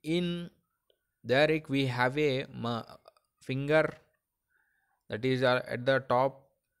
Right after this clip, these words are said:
the topmost position where the derrick man works, there, there is a one pipe rack. So there he will pull back at the time of trip out or pull out of the hole.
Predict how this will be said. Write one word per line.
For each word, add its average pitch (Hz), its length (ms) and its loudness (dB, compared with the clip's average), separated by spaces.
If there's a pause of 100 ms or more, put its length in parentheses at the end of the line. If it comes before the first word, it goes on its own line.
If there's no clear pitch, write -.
(240)
the - 60 -14
topmost 143 680 -4
position 131 560 -2
where 131 200 0
the 135 360 0
derrick 110 340 -2
man 123 280 -4
works, 120 480 0 (520)
there, 123 220 2
there 120 240 0
is 120 220 0
a 139 160 0
one 123 340 -4
pipe 104 340 -2
rack. 104 180 -4 (1120)
So - 180 -10
there 143 320 4
he 151 220 0
will 196 240 -4 (300)
pull 127 240 0
back 123 360 0 (240)
at 120 200 -6
the 123 120 0
time 120 320 -4
of 135 260 -6
trip 120 280 -6
out 117 220 0
or 110 160 -2
pull 131 260 -4
out 120 180 0
of 120 200 -2
the 147 140 -2
hole. 101 360 -8